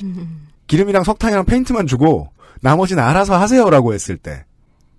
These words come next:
Speaker 2: 근데 그런 시설이 시에서 만들어준 게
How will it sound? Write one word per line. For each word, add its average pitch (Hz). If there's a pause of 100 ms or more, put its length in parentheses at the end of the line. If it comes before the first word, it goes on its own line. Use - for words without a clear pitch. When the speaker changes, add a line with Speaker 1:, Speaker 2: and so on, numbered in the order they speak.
(460)
Speaker 2:
근데 196
그런 214
시설이 226
시에서 269
만들어준 156
게 202